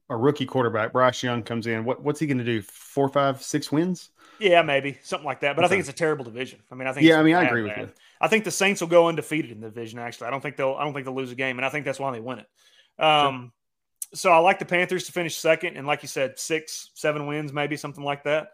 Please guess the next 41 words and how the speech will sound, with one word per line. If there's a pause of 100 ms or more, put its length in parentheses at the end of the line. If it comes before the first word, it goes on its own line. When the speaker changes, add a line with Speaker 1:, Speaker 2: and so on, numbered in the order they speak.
(500)
Speaker 2:
Um,
and
then
I
like,
uh, (180)
I
like
the
Falcons.
I
think
that
they're
gonna
do
some
nice
things.
I
think
the
Falcons,
I
mean,
obviously, (500)
I-,
I've,
I've
been
singing
Bijan's
praises
since
our
very
first
show
on
this,
uh,